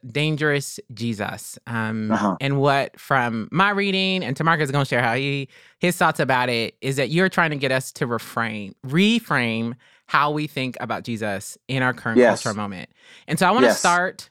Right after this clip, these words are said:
Speaker 1: with a story that you share at the very beginning, um, about your first encounter with the most dangerous man on earth. And can you share a little
Speaker 2: Yes.
Speaker 1: bit about that and how that inspired the book
Speaker 2: Yeah.
Speaker 1: that you wrote?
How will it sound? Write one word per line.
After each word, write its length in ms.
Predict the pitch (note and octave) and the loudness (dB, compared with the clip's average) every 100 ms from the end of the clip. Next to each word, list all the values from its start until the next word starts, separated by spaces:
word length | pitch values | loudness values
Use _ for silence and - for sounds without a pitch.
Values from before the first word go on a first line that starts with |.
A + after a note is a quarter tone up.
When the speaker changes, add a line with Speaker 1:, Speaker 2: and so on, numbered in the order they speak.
| _ | _
Speaker 1:
with 160 | E3+ D#3+ | -4 -2
a 40 | |
story 560 | D3+ - A3+ C4 A#3+ G#3+ | -4 0 2 4 4 4
that 240 | D#3+ - | 2 2
you 60 | E3+ | -2
share 320 | - D#3 D3 | 2 2 4
at 140 | C3+ - | 2 -2
the 60 | |
very 680 | A#2+ A2+ D3+ E3+ F#3 F#3+ F3 C3 | -2 2 2 2 0 -2 -4 -6
beginning, 680 | C3 B2 C#3 C3+ A2 E2+ C2+ - - _ | -8 -2 0 0 0 -4 -12 -18 -20 _
um, 460 | - C#3+ B2+ A#2+ G#2+ - | 0 2 2 0 0 0
about 360 | D3+ D3+ - | 0 0 0
your 260 | E3 G#3+ A#3+ | 2 4 2
first 300 | - G3+ - | 2 0 2
encounter 560 | F#3 F3 D3+ C#3+ C3+ C#3 | 0 4 2 2 0 -4
with 140 | C#3 | -4
the 100 | B2 | -2
most 320 | B2+ C3+ D3 | 0 0 0
dangerous 420 | A#2 B2 A#2 A2+ - | -2 -2 -2 -4 -4
man 200 | A2 G2+ | -6 -4
on 100 | G2 | -6
earth. 240 | D2 - - | -8 -12 -14
And 140 | A2 | -14
can 180 | - D#3+ | -4 0
you 120 | G3 | 2
share 200 | A#3 A#3 | 6 6
a 40 | A3 | 6
little 140 | F3 | 4
Speaker 2:
Yes. 80 | G3+ | 2
Speaker 1:
bit 80 | C4 | 0
about 260 | B3+ B3+ B3+ | 0 -2 0
that 280 | C4 C4+ - | 0 0 -2
and 100 | F3+ | -4
how 180 | F#3 A3 | 0 2
that 200 | G#3+ G3+ | 2 -2
inspired 1080 | D#3+ - - G3+ F#3+ G3 E3+ B2 A2+ B2+ E3+ - - _ - | -6 -8 -4 0 0 0 -2 -2 -2 -6 -8 -12 -20 _ -6
the 80 | |
book 160 | C#3 D3 | 4 6
Speaker 2:
Yeah. 180 | G3 A#2 | 6 4
Speaker 1:
that 160 | C3+ - | -2 -2
you 80 | C#3+ | -2
wrote? 220 | G#2 G#1+ | -2 -4